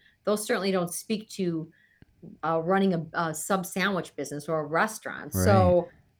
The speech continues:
Speaker 1: you know, that it's a weird journey. But again, my parents were very open-minded about,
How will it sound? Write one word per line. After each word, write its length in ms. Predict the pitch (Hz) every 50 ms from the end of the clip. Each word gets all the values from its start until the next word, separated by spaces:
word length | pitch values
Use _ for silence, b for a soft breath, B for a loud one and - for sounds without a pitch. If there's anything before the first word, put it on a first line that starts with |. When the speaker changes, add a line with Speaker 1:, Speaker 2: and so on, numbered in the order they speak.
| _ _
Speaker 1:
you 60 | 226 214
know, 200 | 214 202 196 180
that 280 | 180 190 185 180 165 - - 170
it's 160 | 185 190 185 196
a 60 | 180
weird 440 | 180 175 214 226 240 247 240 220 190
journey. 500 | 208 202 226 254 262 233 190 175 175 -
But 200 | - 175 - - -
again, 440 | 180 - - 233 262 233 190 180 175
my 140 | 170 160
parents 580 | 165 160 - 254 302 339 294 208 180 175 - -
were 160 | 180 180 175 160
very 640 | 160 180 180 180 180 175 170 165 165 165 165 165 b b b b b b b -
open-minded 840 | - 202 220 220 220 185 170 160 165 196 233 247 214 165 160 156 156
about, 600 | 160 156 165 160 160 156 156 156 156 156 156 147